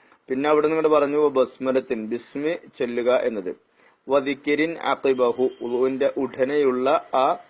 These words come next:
ദിക്റിനെയും കൊണ്ടുവരിക. പിന്നെ പറഞ്ഞത്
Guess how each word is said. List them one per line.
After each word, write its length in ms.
ദിക്റിനെയും 840
കൊണ്ടുവരിക. 640
പിന്നെ 200
പറഞ്ഞത് 640